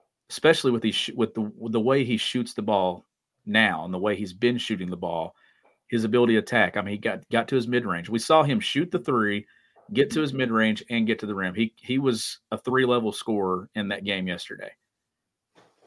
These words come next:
And on top of the defensive effort,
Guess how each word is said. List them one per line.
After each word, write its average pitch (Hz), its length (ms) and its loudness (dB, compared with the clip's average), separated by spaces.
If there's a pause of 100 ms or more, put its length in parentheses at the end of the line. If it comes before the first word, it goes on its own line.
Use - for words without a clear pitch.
(100)
And 104 520 0 (360)
on 107 140 2
top 117 220 4
of 117 40 -6
the 110 80 0
defensive 113 480 0
effort, 107 420 2